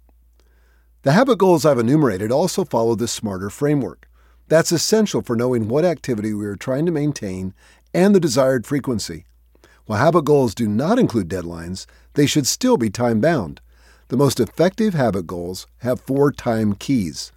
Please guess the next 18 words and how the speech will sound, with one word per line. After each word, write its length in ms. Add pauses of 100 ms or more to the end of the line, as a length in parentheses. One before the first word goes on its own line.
(440)
Number 240
one, 380 (140)
start 520
date. 280 (460)
This 220
is 140
when 120
you 120
intend 380
to 60
begin 300
installing 840 (120)
the 140
habit. 400 (800)
Number 320
two, 360 (240)
habit 360
frequency. 640